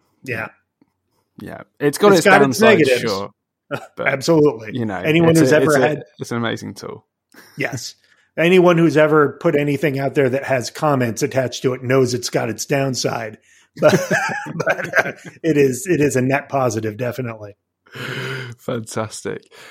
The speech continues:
Speaker 2: Um, so, yeah, no, you just, when you were young,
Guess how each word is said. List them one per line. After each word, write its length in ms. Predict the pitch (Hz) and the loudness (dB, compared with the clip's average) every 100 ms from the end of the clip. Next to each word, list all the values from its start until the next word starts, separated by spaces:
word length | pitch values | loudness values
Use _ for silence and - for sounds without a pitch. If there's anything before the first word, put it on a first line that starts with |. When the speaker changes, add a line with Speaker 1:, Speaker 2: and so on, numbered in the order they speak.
| - | -4
Speaker 2:
Um, 280 | 131 147 151 | 2 4 2
so, 140 | 147 185 | 0 2
yeah, 140 | 190 | 4
no, 80 | 185 | 2
you 100 | 180 | -2
just, 200 | 160 - 156 - _ _ _ _ _ _ _ - | -6 -10 -12 -16 _ _ _ _ _ _ _ -4
when 240 | 190 208 | -2 0
you 80 | 180 | 2
were 40 | 147 | 2
young, 680 | 139 160 120 - 104 120 | 2 0 0 -4 -10 -12